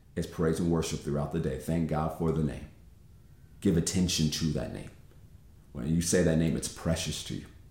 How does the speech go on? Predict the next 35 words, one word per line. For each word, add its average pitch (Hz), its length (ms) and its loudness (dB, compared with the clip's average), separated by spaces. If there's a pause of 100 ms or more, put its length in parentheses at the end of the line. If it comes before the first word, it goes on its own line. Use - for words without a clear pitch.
(320)
It's 80 140 -6
powerful 80 500 0
to 67 120 -6
you. 55 100 -4
It's 78 160 0
a 78 80 2
name 80 360 2
that - 200 -4
you 87 100 2
magnify 80 680 0
and 76 140 -2
that 73 100 -6
you 76 100 0
exalt. 71 520 -4 (340)
It's - 200 -4
wonderful 78 880 2
to - 140 -10
you. - 180 -10 (460)
And 87 100 -2
another 87 280 4
way 85 240 4
to 80 100 -4
say 85 220 0
it 82 80 2
is 78 360 -2 (340)
be - 120 0
grateful. - 560 -6 (360)
Have 92 180 0
an 82 120 0
attitude 92 440 2
of 82 140 2
gratitude 78 460 0
throughout 76 340 0
your 78 100 -2
day, 67 260 -4